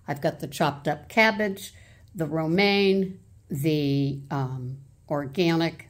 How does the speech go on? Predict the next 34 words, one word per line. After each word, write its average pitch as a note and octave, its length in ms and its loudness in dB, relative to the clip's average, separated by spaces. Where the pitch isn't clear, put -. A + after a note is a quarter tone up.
red D#3 300 2
bell C#3+ 220 2
peppers, A3 580 0
feta D3+ 320 0
cheese, A3 840 -2
an E3 120 2
organic E3 720 0
yellow F3+ 800 4
heirloom F3+ 500 6
tomato E3 640 2
that E3+ 160 0
I D#3 80 2
finished E3+ 520 0
up E3+ 160 0
today. F3 360 0
I D3 80 0
want C#3+ 260 0
another C#3+ 340 0
one D3 280 -2
right C4 260 0
now. C3 340 -2
Um, C#3 300 0
the E3+ 120 0
romaine E3+ 440 6
lettuce D#3+ 380 0
and D#3 100 0
the D3+ 60 -4
spring A#3+ 400 2
mix, A3+ 500 0
the D3+ 140 -4
chopped E3+ 420 -2
up E3+ 220 2
red D3+ 280 0
cabbage, G3+ 760 0